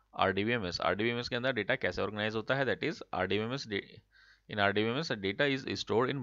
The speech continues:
multiple tables and tables are linked using common fields। जो आपकी टे-, मल्टीपल टेबल्स होती हैं जिसमें डेटा स्टोर होता है, वो आपस में किसी कॉमन फील्ड से जुड़ी हुई होती हैं।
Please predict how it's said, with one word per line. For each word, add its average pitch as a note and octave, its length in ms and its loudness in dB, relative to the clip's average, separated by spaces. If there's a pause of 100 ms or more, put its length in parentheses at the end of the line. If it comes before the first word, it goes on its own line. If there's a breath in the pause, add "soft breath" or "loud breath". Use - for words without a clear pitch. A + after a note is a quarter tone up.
multiple C3+ 440 0
tables A2 380 -2
and G#2+ 280 -4
tables A#2 320 -2
are F#2+ 200 4
linked C#3+ 320 -4 (400 loud breath)
using A#2 400 -2
common F2 220 0
fields। F2 360 -8
जो F2+ 100 -2
आपकी F2 260 0
टे-, G2 180 -8
मल्टीपल G2+ 360 -2
टेबल्स G#2+ 280 -2
होती A2+ 180 -4
हैं A#2 80 -4
जिसमें A2+ 180 -4
डेटा G#2 160 2
स्टोर A2 220 -2
होता A2 160 0
है, B2+ 60 4
वो A2 120 2
आपस F#2+ 280 0
में E3+ 160 -6 (400 loud breath)
किसी B2+ 240 -4
कॉमन G#2+ 340 0
फील्ड F#2 240 -4
से E3 160 -2
जुड़ी G#2 240 0
हुई C3 200 -2
होती F2 340 -10
हैं। C#2+ 200 -14